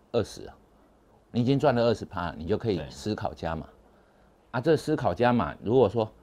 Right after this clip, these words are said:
Speaker 1: 哎，我的停损是在一百一十，好，
Speaker 2: 刚好
Speaker 1: 那
Speaker 2: push 嘛。
Speaker 1: 对，那我就可能我这里买一百万，哎，买，买二十万，然后上面又买二十万，
Speaker 2: 嗯。嗯。
Speaker 1: 好，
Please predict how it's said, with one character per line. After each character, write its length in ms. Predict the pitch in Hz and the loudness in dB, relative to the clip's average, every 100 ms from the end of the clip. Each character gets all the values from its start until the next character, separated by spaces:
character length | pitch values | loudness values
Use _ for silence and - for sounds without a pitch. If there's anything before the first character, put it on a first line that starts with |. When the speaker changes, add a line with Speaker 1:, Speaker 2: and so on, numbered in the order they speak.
| _ | _
Speaker 1:
哎， 180 | 135 151 - _ _ - | -8 -8 -10 _ _ -10
我 160 | 98 | -4
的 100 | 101 | -4
停 220 | 104 107 120 | -2 -4 -4
损 200 | 98 95 | -6 -6
是 80 | |
在 220 | 92 107 - - _ _ | -6 -4 -6 -12 _ _
一 80 | 147 | -4
百 220 | 147 78 | 0 0
一 220 | 69 101 104 | 0 -4 -4
十， 180 | - - - _ _ _ _ _ _ _ _ _ _ - | -8 -16 -20 _ _ _ _ _ _ _ _ _ _ -20
好， 240 | - 90 60 | -10 -8 -4
Speaker 2:
刚 80 | 101 | -2
好 80 | 131 | -2
Speaker 1:
那 60 | |
Speaker 2:
push 320 | 117 - 76 62 | -2 -6 -8 -12
嘛。 140 | 62 64 - | -16 -10 -4
Speaker 1:
对， 200 | 95 - _ _ | -4 -4 _ _
那 160 | 135 127 | 2 4
我 120 | 87 | 4
就 120 | 120 | 0
可 160 | - 85 | -2 -8
能 100 | 78 - - | -10 -14 -12
我 140 | - 98 | -6 2
这 120 | 139 | 2
里 120 | 104 | 4
买 280 | 98 80 - - _ _ | 2 0 -4 -14 _ _
一 100 | - | -6
百 200 | - 73 | -2 2
万， 200 | 90 80 - | 4 4 2
哎， 160 | 110 101 | -2 0
买， 300 | 101 90 78 | 0 -2 -2
买 240 | 98 85 | -2 0
二 140 | 131 | 2
十 140 | 117 101 | 2 4
万， 280 | 110 104 80 | 4 4 2
然 100 | 95 | 0
后 180 | 110 78 78 - | 0 -2 -10 -20
上 460 | - - - - 113 | -20 -20 -2 2 4
面 200 | 117 98 | 2 2
又 140 | 110 | 0
买 180 | 98 76 | 0 -2
二 120 | - 95 | -6 -8
十 140 | 73 | -6
万， 180 | 80 69 - _ | -6 -6 -10 _
Speaker 2:
嗯。 200 | 101 78 | -10 -10
嗯。 60 | 71 - _ _ | -12 -18 _ _
Speaker 1:
好， 240 | - 76 | -8 -8